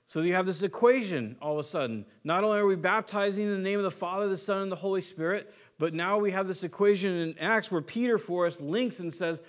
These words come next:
"The Holy Spirit is God. He's part, he's one of the Trinity in Elohim, in the Lord our God." Then we can see again in Second Corinthians, uh, chapter thirteen,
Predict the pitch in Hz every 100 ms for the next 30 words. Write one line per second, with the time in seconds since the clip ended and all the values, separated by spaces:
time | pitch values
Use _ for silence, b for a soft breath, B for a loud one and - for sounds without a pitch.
0 | B 202 170 208 233 226 - 214 220 220
1 | 202 240 180 147 247 185 107 B B B
2 | - 214 - - 226 226 226 - _ 170
3 | 175 156 160 196 214 190 - 262 254 165
4 | 180 175 180 165 190 185 247 226 110 95
5 | - _ _ _ _ _ _ - 151 151
6 | 160 160 156 156 175 104 - _ _ _
7 | _ _ _ _ b b b b b b
8 | 165 226 202 208 - 220 208 233 240 190
9 | 175 220 202 196 226 240 220 175 151 -
10 | 165 160 208 196 196 254 262 - 147 110